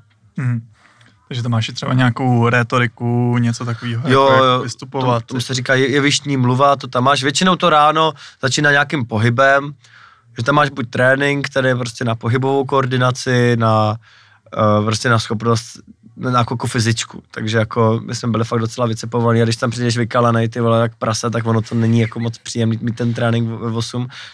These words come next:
Speaker 2: ty tam kape z tebe ten ožralej pot, jo, tak je to takový, je to nesympatický v tomhle ohledu. Pak tam třeba akrobacie a, a takový jako pohybový předměty. No a většinou následuje nějaký teoretický předmět,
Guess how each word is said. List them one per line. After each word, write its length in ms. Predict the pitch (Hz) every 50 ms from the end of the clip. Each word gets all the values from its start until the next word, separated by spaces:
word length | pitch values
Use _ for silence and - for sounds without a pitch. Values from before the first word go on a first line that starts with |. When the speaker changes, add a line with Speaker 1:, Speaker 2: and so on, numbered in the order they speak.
| - -
Speaker 2:
ty 80 | 131
tam 200 | 117 131 127 127 127 - -
kape 260 | - 135 120 117 127
z 40 | 120
tebe 180 | - 131 123 120
ten 180 | 113 123 120 120
ožralej 380 | 120 113 123 123 123 123 123 117
pot, 300 | - - 113 113 - -
jo, 180 | 113 113 113 117
tak 200 | 120 120 - -
je 80 | 120
to 140 | 110 - 117
takový, 340 | - 123 117 - - 127 123
je 120 | 123 123
to 80 | 120 135
nesympatický 720 | 131 120 117 - 127 117 113 113 - 117 113 - - 127
v 60 | 123
tomhle 260 | - - 113 110 110 107
ohledu. 340 | 107 107 107 107 107 117 117 - - - - - - - - - - - - - - -
Pak 140 | - 143 135
tam 160 | - 147 143 143
třeba 240 | 135 - 139 135 -
akrobacie 760 | 127 123 - 156 156 151 151 143 - - 147 135 127 123 127
a, 120 | 127 131 123 -
a 80 | 113 120
takový 200 | 120 113 123 127
jako 180 | 117 113 -
pohybový 340 | 117 120 117 120 113 113 123
předměty. 520 | 117 - - 127 123 120 117 - - 131 - _ - - - - - - - - -
No 220 | 127 135 147 156
a 80 | 117 135 - - -
většinou 340 | - - 151 143 - 160 156
následuje 400 | 147 139 135 131 - 151 147 147
nějaký 260 | 147 139 131 127 120
teoretický 500 | 117 - 127 135 147 151 165 - - 165
předmět, 560 | - - - 139 - 143 139 135 131 127 135